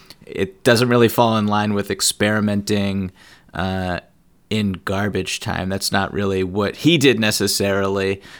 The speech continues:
And also, like, when you look back at some of the great, <clears throat> uh, situations where, you know, uh, you, you look at the, the Miami Heat with, with Chris Bosh, and he had an,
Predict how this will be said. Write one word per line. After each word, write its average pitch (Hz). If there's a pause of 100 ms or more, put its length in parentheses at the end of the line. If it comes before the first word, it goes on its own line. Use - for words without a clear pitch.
(180)
And 104 (100)
also, 120
like, 104
when 110
you 110
look 131
back 117
at 104
some 113
of 98
the 104
great, 104 (200)
<clears throat> 143
uh, 92 (480)
situations 113
where, 101 (320)
you 104
know, 95 (380)
uh, 92
you, 107
you 110
look 110
at 101
the, 98
the 98
Miami 107
Heat 101
with, 95
with 98
Chris 107
Bosh, 98
and 95
he 107
had 101
an, 101